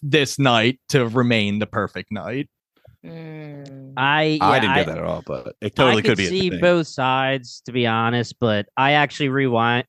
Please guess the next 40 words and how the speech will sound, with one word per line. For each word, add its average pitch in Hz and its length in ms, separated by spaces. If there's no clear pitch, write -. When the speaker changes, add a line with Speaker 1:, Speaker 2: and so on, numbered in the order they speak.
Speaker 3:
rewound 117 580
it 123 160
because 107 320
I 110 140
wanted 107 340
to 107 100
rewatch 101 840
the 92 80
scene 101 320
where 95 180
she's 98 340
saying 107 440
that, 120 240
because 104 280
at 95 120
first - 540
I 107 100
was 107 100
like, 185 80
"Wait, 160 220
did - 120
she 214 120
just 370 180
say 415 140
she's 311 160
gonna 320 160
stay?" 208 360
Even 151 220
though 139 80
obviously 113 520
I 104 40
Speaker 4:
Yeah. 104 80
Speaker 3:
knew 101 60
she's 95 160
gonna 87 160
die 90 260
anyway, 78 440
but, 95 240
Speaker 4:
Mm. 113 300
Speaker 3:
uh, 123 40